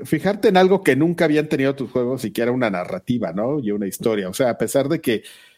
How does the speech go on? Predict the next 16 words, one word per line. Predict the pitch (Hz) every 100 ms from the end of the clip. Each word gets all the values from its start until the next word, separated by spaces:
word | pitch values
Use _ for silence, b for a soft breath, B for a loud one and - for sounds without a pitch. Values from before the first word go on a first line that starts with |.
| _
sí | - 247
habías | 240 214 190
como | 220 165
tratado | 135 117 - 127 131 131
de, | 113 98 95 92 90 - _ _ _ _ _ -
de, | 92 92 85
de, | 92 92 90 87 85 82 80 73 _ _ _ _ _ _ _ 98
de | -
contar | 113 110 127
una | 139
historia | 127 - 127 123 120
ya | 104 117 117
en | 117
otras, | 117 120 117 104
este, | 92 - 90 85 85 -
en | 104 95